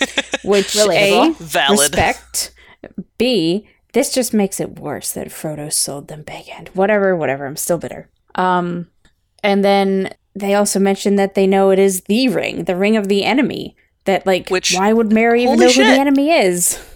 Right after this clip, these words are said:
Speaker 1: Yeah, he used capital letters and everything.
Speaker 2: So
Speaker 1: The
Speaker 2: it's crazy.
Speaker 1: enemy.
Speaker 2: And oh my god, it's like,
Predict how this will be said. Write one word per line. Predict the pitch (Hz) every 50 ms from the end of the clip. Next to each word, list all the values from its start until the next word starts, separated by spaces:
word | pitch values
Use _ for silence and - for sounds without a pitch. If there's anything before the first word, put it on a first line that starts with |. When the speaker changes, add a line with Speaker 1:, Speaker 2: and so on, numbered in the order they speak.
| - - _ _ _ -
Speaker 1:
Yeah, | 160 190 233 285 311 269 190 165 - - _ _ _ _
he | - 196 190 202
used | 226 247 240 - -
capital | - - 233 226 - 240 226 220 202
letters | 196 202 208 220 233 240 247 240 277 285 _ _ - - - -
and | - 196 202
everything. | 214 226 247 240 - - 175 - - 160 - - _ _ _ _ _ - -
Speaker 2:
So | - - - - 190 202
Speaker 1:
The | 214
Speaker 2:
it's | 208 - -
crazy. | - - - 277 311 311 277 226 - - - - -
Speaker 1:
enemy. | - - - _ _ _ _ -
Speaker 2:
And | 190 202 - -
oh | 240
my | 240 240 247
god, | 220 196 226 240 269 254 208
it's | 190 - - - -
like, | 202 202 202 196 - -